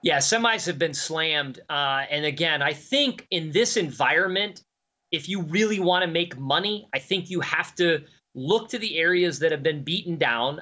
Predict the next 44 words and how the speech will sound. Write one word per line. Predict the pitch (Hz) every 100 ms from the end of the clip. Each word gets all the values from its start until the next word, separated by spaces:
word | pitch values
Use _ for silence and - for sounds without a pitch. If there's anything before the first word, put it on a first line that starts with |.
| -
I | 147
do | 139 170 175
not | 147 165 180 -
think | 185 170
we're | 175
entering | 185 160 160 156 156
some | 143 165 147
broad-based | 139 131 151 160 156 147 -
correction | 156 143 139 - 143
where | 135
they | 131
just | 127 135 139
will | 143
keep | 139 165 147
going. | 147 135 117 127 139 - -
So | - 247
on | 254
a |
day | 214 233 254
like | 254 254
today, | - 247 247
your | 147 156
material | 151 147 - 214 202 196
section | - 208 - 185
of | 180
your | 175
portfolio | 175 180 180 165 170 170 165
is | 123
doing | 120 165 160
very | 139 156 165
well, | 143 139 175 - - -
and | 151
you | 175
look | 175 208 214
over | 202 175
and | 190
you | 170
say, | - 170 147
"Wow, | 190 240 123 - - -
some | - 180
tech | 180 202 208 170
names | 185 185 156
are | - 156
not." | 147 143 151 208 123 78